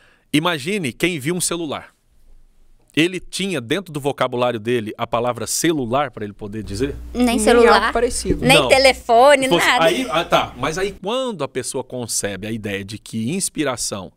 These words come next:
Speaker 1: é psicografia, ou seja, a pessoa fala sem ter nenhuma expressão sua ali,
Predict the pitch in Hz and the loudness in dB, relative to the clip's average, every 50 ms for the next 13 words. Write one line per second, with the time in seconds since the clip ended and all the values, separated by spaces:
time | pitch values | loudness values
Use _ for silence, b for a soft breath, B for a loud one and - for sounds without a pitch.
0 | _ _ _ _ _ _ _ _ _ _ _ _ _ _ _ _ _ - 120 - | _ _ _ _ _ _ _ _ _ _ _ _ _ _ _ _ _ -4 -4 -2
1 | - - 127 - 120 110 110 104 95 - - 165 160 120 92 87 - _ _ _ | -2 -4 -4 -2 -2 0 0 -2 -2 -2 -4 -2 -2 -4 -4 -6 -12 _ _ _
2 | _ _ _ _ _ _ _ _ _ _ _ _ _ - 113 - - 113 101 104 | _ _ _ _ _ _ _ _ _ _ _ _ _ -6 -4 -2 -2 -2 -2 -2
3 | - 110 104 - - 117 120 113 - - 113 113 113 110 104 95 - _ _ _ | -4 -6 -6 -4 -2 -2 -2 -2 -2 -2 -2 -2 -2 -4 -6 -10 -12 _ _ _
4 | - - 123 110 - 127 123 127 123 120 131 160 175 165 135 113 95 - b b | -8 -6 -6 -4 -2 -2 -2 -2 -2 -4 -4 -4 -4 -4 -4 -4 -6 -8 b b
5 | b b b b b - 127 - - - 139 123 - - 147 147 135 - - - | b b b b b -4 -2 -2 0 0 0 0 0 -2 -2 -2 -2 -2 -4 -2
6 | 151 139 123 120 143 170 156 - | -2 -2 -2 -2 -2 -4 -4 -6